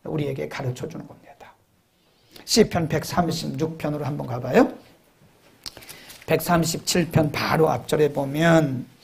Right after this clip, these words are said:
이런 말씀이 있어요. 백삼십육 편 일 절에, 일 절부터 이십육 절까지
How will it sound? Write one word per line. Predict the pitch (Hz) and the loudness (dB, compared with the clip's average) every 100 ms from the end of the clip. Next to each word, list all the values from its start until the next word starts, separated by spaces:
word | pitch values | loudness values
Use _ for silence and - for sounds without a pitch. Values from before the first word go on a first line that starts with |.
| - _ | -20 _
이런 | - 214 196 | 6 8 8
말씀이 | 170 156 139 139 | 4 0 -2 -4
있어요. | - - - - - - - - - - - - - - _ - _ _ _ - - - - - - - - - 180 180 - | -6 -14 -16 -18 -18 -20 -16 -12 -10 -12 -16 -20 -20 -20 _ -20 _ _ _ -20 -20 -20 -20 -20 -20 -20 -4 4 4 4 0
백삼십육 | - 170 - 175 160 160 151 139 - | 0 0 2 0 0 0 0 -2 -4
편 | 165 147 | -4 0
일 | 151 147 | 0 0
절에, | - 143 139 175 294 - - - - _ | 0 -2 2 2 2 -2 -20 -20 -20 _
일 | 175 175 | 2 2
절부터 | 170 170 156 156 156 156 156 151 - - _ - | 6 4 6 2 0 0 2 2 -2 -16 _ -2
이십육 | 165 - 170 160 - - - 147 160 | 0 0 0 -2 -4 -16 -4 -2 0
절까지 | - 147 156 143 208 208 | -2 -2 -2 2 4 2